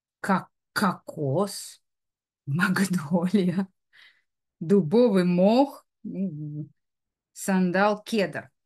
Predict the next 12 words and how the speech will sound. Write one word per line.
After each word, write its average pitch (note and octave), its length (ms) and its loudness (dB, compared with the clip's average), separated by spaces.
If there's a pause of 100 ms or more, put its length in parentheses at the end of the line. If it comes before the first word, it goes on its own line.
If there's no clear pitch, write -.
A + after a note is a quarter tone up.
(100)
Так, C3 260 -10
кедр C4+ 400 0
я F#3+ 160 0
слышу G#3+ 540 -6 (100)
сразу, D#3+ 480 -4
сказала, F3 260 -8
там E3 140 -4
ёлки-палки F3+ 800 -4
какие-то. E3+ 420 -8
Значит, E3 320 -8
ёлки C#4 640 2
есть. F3 640 -2